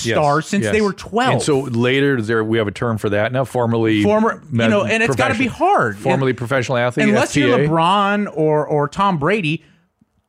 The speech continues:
Speaker 2: ten, twenty years after reco-, retirement, no one cares anymore about you. You know, like, it's gotta be very crippling. Um, imagine being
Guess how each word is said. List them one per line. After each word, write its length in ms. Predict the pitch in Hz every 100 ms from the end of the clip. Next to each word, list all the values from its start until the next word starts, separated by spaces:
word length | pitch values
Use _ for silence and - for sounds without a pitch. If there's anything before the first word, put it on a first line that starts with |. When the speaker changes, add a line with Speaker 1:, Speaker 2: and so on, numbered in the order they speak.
| -
Speaker 2:
ten, 260 | - 247
twenty 260 | 269 254 254
years 200 | 208 196
after 220 | 175 170 143
reco-, 240 | - 202 151
retirement, 680 | 156 214 262 175 107 117
no 140 | 170 285
one 200 | 359 294
cares 360 | - 180 170
anymore 380 | 151 127 104 80
about 240 | 71 67 71
you. 120 | -
You 140 | 107
know, 140 | 123 143
like, 200 | 147 147
it's 100 | 143
gotta 140 | 180
be 100 | 175
very 320 | 131 170 202
crippling. 520 | 202 196 - 101 - - _ _ _ _ -
Um, 240 | 170 160 - _ -
imagine 500 | 185 196 254 262 247
being 440 | 202 185 175 175